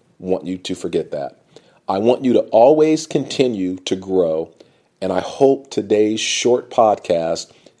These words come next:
is enough to get you over that finish line. You're almost there. Never give up, and always remember to always be great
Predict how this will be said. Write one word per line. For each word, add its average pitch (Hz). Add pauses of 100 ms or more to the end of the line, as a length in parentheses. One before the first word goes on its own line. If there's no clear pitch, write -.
(140)
is 101
enough 98 (460)
to 101
get 98
you 104
over 98
that 90
finish 90
line. 73 (360)
You're 87
almost 104
there. 80 (180)
Never 107
give 190
up, 120 (300)
and 98 (140)
always 135
remember 92 (240)
to 113 (100)
always 117
be 113
great 85